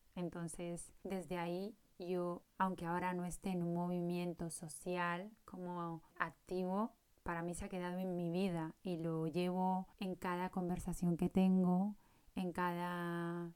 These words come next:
en cada acción que hago, en cada, mm, en cada cosa que me planteo, ¿no? Muchas, muchas de las personas que abren esta perspectiva en su vida te dices que te pones las gasa-,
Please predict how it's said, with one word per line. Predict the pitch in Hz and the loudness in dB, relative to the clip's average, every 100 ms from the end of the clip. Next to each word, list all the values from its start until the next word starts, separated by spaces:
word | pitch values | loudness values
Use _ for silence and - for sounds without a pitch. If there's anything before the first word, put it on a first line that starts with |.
| - | -6
en | 180 | -4
cada | 175 175 180 | -2 0 0
acción | 180 - 175 175 | 0 2 4 6
que | 165 170 | 4 4
hago, | 175 185 180 180 220 - - - | 6 6 6 6 4 -2 -14 -10
en | 175 | -10
cada, | 165 175 170 175 170 170 170 170 170 170 165 165 165 160 - - _ | -8 -6 -4 -4 -2 -2 -2 -2 -2 -4 -4 -6 -8 -10 -14 -20 _
mm, | 196 190 185 180 175 170 170 170 - | -12 -8 -8 -8 -8 -8 -10 -14 -8
en | 190 | -6
cada | 175 196 214 | -2 0 0
cosa | 220 202 180 | 0 -2 -4
que | - | -4
me | 170 170 | -2 -2
planteo, | 175 170 156 175 170 165 | -2 -4 0 0 0 -2
¿no? | 180 | -2
Muchas, | 196 190 190 185 175 - - | -2 -2 -4 -4 -8 -14 -10
muchas | 185 170 190 | -8 -6 -4
de | 175 | -2
las | 185 180 | -2 -2
personas | - 180 190 185 180 | -4 -2 0 0 -2
que | - 185 | -2 0
abren | 180 175 180 | 0 0 0
esta | 180 175 - 180 175 175 180 180 _ - | 0 -4 -2 -2 0 -2 -6 -10 _ -4
perspectiva | 185 - 180 - 180 | -4 -2 -4 -2 0
en | 180 | 0
su | 165 180 | 0 0
vida | 185 185 190 | 2 2 2
te | 185 | 2
dices | 180 - 180 | 0 -2 -6
que | - | -4
te | 175 175 | -4 -2
pones | 180 180 180 180 | -2 -2 -2 -4
las | 185 175 | -4 -2
gasa-, | 170 170 190 | -2 0 -4